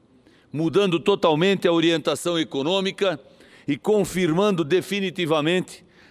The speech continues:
a prática do estelionato eleitoral? Ao que tudo indica,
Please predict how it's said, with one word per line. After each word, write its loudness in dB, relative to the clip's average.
a -2
prática -4
do -4
estelionato 0
eleitoral? -2
Ao -2
que -4
tudo -2
indica, -2